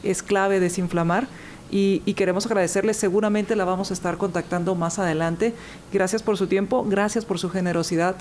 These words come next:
con nosotros y, y por ayudarnos a ir entendiendo lo que sucede con estos síndromes inflamatorios.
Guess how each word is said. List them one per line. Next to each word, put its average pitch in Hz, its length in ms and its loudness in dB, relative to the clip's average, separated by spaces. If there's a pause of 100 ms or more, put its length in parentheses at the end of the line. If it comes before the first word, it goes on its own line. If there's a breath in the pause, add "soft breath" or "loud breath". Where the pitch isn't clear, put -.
(140)
con 175 320 0
nosotros 180 640 0
y, 165 320 0
y 180 100 0
por 165 380 0
ayudarnos 180 480 2
a 180 80 2
ir 180 80 4
entendiendo 185 600 0 (300 loud breath)
lo 185 180 2
que 175 100 0
sucede 170 400 0
con 175 180 0
estos 175 260 -2
síndromes 180 440 0 (240 loud breath)
inflamatorios. 156 800 0